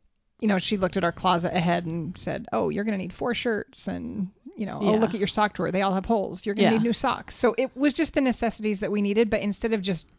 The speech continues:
Speaker 1: buying them, she made it an event. And she always let us choose the restaurant, and I, I chuckle about it with my kids sometimes 'cause we go out to eat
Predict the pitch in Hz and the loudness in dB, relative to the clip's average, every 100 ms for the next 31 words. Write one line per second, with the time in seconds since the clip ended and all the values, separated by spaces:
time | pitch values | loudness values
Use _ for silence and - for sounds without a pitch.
0 | _ 190 226 220 185 180 - 226 202 185 | _ 2 2 0 -2 -2 0 0 0 0
1 | 190 180 185 180 185 208 - - - - | -2 -4 -6 -6 -6 -6 -12 -18 -20 -20
2 | - _ 240 233 - 226 240 233 233 220 | -20 _ 2 2 4 6 6 4 0 0
3 | - 226 208 196 180 170 202 202 208 185 | 0 0 2 2 2 2 0 2 0 0
4 | 214 196 _ - 196 190 - 185 190 180 | 0 0 _ -8 -4 -2 -2 -2 -2 -2
5 | 180 185 185 - _ - 196 190 165 170 | 0 0 -2 -6 _ -4 -4 -2 -6 -2
6 | 208 190 - 190 - - 208 185 - 185 | -2 -2 -4 -6 -6 -2 -2 -2 -4 -8
7 | - - - - - - _ 311 277 247 | -8 -18 -20 -20 -20 -20 _ 2 8 10
8 | 214 - 220 - 196 - | 8 4 -2 -2 -4 -6